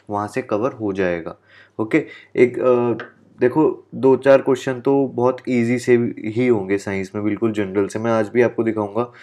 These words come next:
कि यूपीएससी साइंस के कुछ क्वेश्चंस ऐसे डालता है कि वो संडे ट्रीट होते हैं बच्चों के लिए, कि "हाँ यार, तू संडे अपना वेस्ट करके पेपर देने आया है, तो हम तुझे बुरा फील नहीं कराएंगे, ये ले तेरे लिए लॉलीपॉप।" ठीक है? चलो,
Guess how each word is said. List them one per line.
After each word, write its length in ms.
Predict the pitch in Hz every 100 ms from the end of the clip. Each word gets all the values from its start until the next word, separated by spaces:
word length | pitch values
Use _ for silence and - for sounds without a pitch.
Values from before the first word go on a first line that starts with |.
| - - _
कि 80 | 143
यूपीएससी 720 | 139 - 143 135 156 160 139 -
साइंस 320 | 110 127 123
के 100 | 147
कुछ 180 | 135 139
क्वेश्चंस 340 | - 131 143
ऐसे 240 | 135 123 143
डालता 340 | 127 107 117
है 80 | 147
कि 120 | 147
वो 160 | 151 156
संडे 420 | - 120 113 135
ट्रीट 320 | 135 131 117
होते 200 | 101 -
हैं 100 | 98
बच्चों 260 | 92 - 95
के 140 | 92
लिए, 200 | 90 90 - - - -
कि 80 | 127
"हाँ 200 | 123 123
यार, 160 | 120
तू 120 | 120
संडे 380 | 123 127 110 117
अपना 260 | 117 117 117
वेस्ट 320 | 110 113 113
करके 220 | 113 101
पेपर 340 | 113 107 - 110
देने 280 | 110 107
आया 200 | 107 101
है, 100 | 127
तो 380 | 143 127 143 165 - _ _ _ _ -
हम 160 | 120
तुझे 180 | 127 127
बुरा 280 | 127 120 131
फील 260 | 135 120
नहीं 120 | 120 117
कराएंगे, 600 | 117 110 110 143 165 -
ये 180 | 120 123
ले 140 | 127
तेरे 280 | 123 120 110
लिए 140 | 110 127
लॉलीपॉप।" 560 | 104 95 92 87 82 - _
ठीक 160 | 135 160
है? 200 | 170 - _ -
चलो, 240 | 113 90